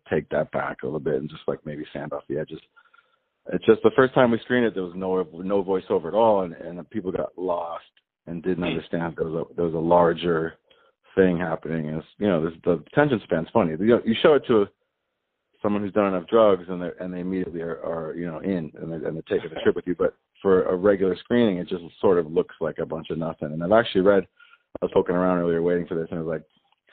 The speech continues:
Speaker 1: you know, some people, there's people saying, "Oh, it's a bunch of footage," and it's like, man, it's like, yo, okay, you know, I mean, it, it is, but, like, you could, you know, it's a collage, so it becomes a question of, like, what does that even mean? And then, so without that voiceover, I was like, man, we were both a little fearful of how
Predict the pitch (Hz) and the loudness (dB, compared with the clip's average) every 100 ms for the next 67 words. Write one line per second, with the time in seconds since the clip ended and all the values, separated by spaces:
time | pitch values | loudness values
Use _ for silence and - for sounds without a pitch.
0 | _ _ _ - 104 90 107 95 104 90 | _ _ _ -4 -2 2 2 4 0 0
1 | - 95 90 - 110 90 98 113 110 98 | 0 0 0 0 -2 0 2 4 4 4
2 | 98 90 - 117 95 85 85 82 85 95 | 0 -2 0 4 4 2 -6 -8 -10 -8
3 | 101 92 87 87 - - 90 - _ - | -8 -8 -10 -12 -14 -8 -8 -8 _ -18
4 | - 101 92 80 _ _ 101 - 82 82 | -10 -2 -2 -4 _ _ -2 -2 -2 -10
5 | - 90 92 95 113 - 120 123 85 78 | -12 -6 -2 2 2 4 4 4 2 0
6 | 85 87 82 92 98 - 85 78 - - | -2 -2 -4 -8 -10 -8 -10 -10 -12 -4
7 | 85 95 98 85 80 85 82 - _ _ | 0 4 4 2 -2 -4 -6 -8 _ _
8 | _ _ 80 80 - 87 82 - 82 - | _ _ -14 -12 -8 -6 -6 -4 -4 -4
9 | 78 76 76 76 80 76 76 71 71 85 | -10 -8 -10 -6 -6 -4 -6 -8 -8 -4
10 | 95 92 90 78 73 76 _ _ - _ | -2 0 -2 -6 -14 -20 _ _ -20 _
11 | _ _ 95 127 117 110 90 107 - 92 | _ _ 4 4 6 2 2 -2 0 -2
12 | 85 85 82 82 90 92 85 85 101 98 | 0 -4 -4 -8 -6 -8 -6 -4 0 0
13 | 87 80 78 80 80 80 78 85 82 76 | -2 -8 -8 -10 -10 -10 -10 -10 -10 -12